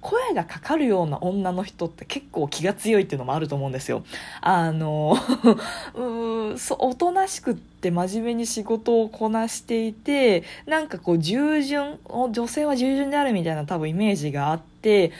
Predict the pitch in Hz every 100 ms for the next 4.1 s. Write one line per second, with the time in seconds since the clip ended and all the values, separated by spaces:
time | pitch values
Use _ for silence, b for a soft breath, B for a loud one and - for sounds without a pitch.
0 | B - 349 359 349 339 - 262 220 220
1 | 220 226 214 214 226 226 220 214 170 214
2 | 233 - - 202 185 165 147 156 151 156
3 | 202 180 156 - 170 175 175 - - 262